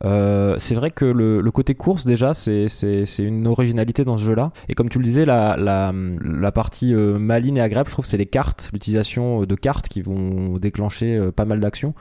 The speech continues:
Comme tu le disais, les activités aussi, euh, ça, ça joue par saison.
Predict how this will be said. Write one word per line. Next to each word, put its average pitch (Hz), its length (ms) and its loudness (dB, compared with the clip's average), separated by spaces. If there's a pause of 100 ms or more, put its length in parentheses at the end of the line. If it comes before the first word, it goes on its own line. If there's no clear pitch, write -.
Comme 104 120 -6
tu 107 100 -4
le 104 60 -4
disais, 104 260 0
les 110 160 0
activités 101 480 -4
aussi, 110 380 -2
euh, 92 160 -2 (320)
ça, 98 160 -2
ça 95 320 -2
joue 107 120 -2
par 107 200 0
saison. 123 420 0